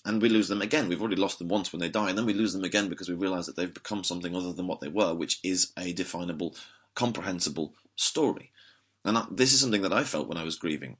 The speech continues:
um, for a long time. Uh, this, this resistance to the textualizing of the memories of the loved one. I wanted to keep the wounds open so that the loved one could not be safely encompassed in a relatable series of events, could not be understood.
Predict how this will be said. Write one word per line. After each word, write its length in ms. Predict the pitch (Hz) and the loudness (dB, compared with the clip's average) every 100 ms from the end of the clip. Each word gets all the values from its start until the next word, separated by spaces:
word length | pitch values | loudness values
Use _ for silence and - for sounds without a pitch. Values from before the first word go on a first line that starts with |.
| - | -10
um, 320 | 87 82 73 _ _ | -8 -8 -12 _ _
for 100 | - | 2
a 60 | 98 | 4
long 200 | 113 147 | 4 2
time. 320 | 85 65 57 - - - - _ _ _ _ _ - | -4 -8 -16 -20 -20 -20 -20 _ _ _ _ _ 0
Uh, 340 | 95 90 73 | 2 4 0
this, 300 | 80 95 - | -2 2 2
this 320 | - 92 - - _ _ | 2 -2 -2 -4 _ _
resistance 760 | - 95 90 120 131 92 76 - | -8 -2 4 6 6 4 0 0
to 320 | - 82 82 | 2 0 -4
the 80 | 80 | 0
textualizing 880 | - 110 - - 85 82 80 78 80 | 0 0 -2 -2 -2 -2 -4 -4 -6
of 180 | 80 78 | -10 -8
the 80 | |
memories 500 | 85 90 104 85 82 | -2 0 2 0 -2
of 120 | 82 78 | -4 -2
the 80 | |
loved 300 | 90 117 123 | 2 2 0
one. 160 | - 64 - - - _ | -8 -12 -14 -20 -20 _
I 100 | - | 0
wanted 220 | 104 117 | 2 2
to 60 | - | 0
keep 220 | - 131 | -2 -2
the 100 | 113 | 0
wounds 380 | 101 117 107 92 | 2 4 4 2
open 340 | 139 143 - - | 2 2 -2 -4
so 140 | 92 | -2
that 120 | 87 87 | -2 0
the 60 | |
loved 240 | 95 104 95 | 4 4 2
one 280 | 92 87 - - - | -2 -4 -8 -16 -16
could 180 | - 117 | -2 0
not 240 | 117 120 - | 0 -2 0
be 120 | 104 | 4
safely 400 | - 98 - 98 | 4 2 0 -2
encompassed 500 | 90 120 113 85 - | -2 -6 -4 -4 -2
in 80 | 95 | 0
a 60 | |
relatable 420 | 92 95 90 90 | 2 2 2 0
series 320 | 87 78 82 80 | 0 0 0 -2
of 60 | |
events, 300 | 82 120 110 | 2 2 0
could 140 | - 92 | -4 0
not 160 | 107 | 0
be 120 | 107 | 0
understood. 640 | - 104 - - 165 - | 0 -2 0 0 2 0